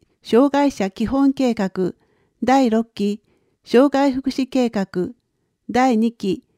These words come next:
障害児福祉計画の策定を進めています。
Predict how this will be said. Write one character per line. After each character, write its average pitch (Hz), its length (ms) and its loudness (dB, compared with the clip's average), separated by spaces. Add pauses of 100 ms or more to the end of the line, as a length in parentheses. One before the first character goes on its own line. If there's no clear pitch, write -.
(220)
障 277 320 2
害 269 220 2
児 190 300 -2
福 226 220 -2
祉 285 160 -2
計 302 220 0
画 233 220 -2
の 180 100 2
策 190 300 -4
定 262 200 2
を 254 100 2
進 233 260 -6
め 233 100 -2
て 214 140 -2
い 208 60 0
ま 196 220 0
す。 - 200 -18